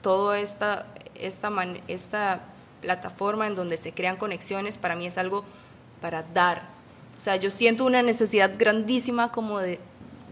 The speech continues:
dar, como de crear algo en donde las personas puedan compartir. Y con Ladies, por ejemplo, siempre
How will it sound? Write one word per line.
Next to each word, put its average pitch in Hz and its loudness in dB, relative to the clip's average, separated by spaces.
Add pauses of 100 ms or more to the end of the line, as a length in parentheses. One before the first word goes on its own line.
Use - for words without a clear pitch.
dar, 220 4
como 180 -6
de 175 0 (300)
crear 196 4
algo 220 4
en 220 0
donde 196 -2
las 185 -2
personas 190 -6
puedan 208 -2
compartir. 190 -6 (800)
Y 202 0
con 196 2
Ladies, 254 4
por 196 0
ejemplo, 208 0 (680)
siempre 220 2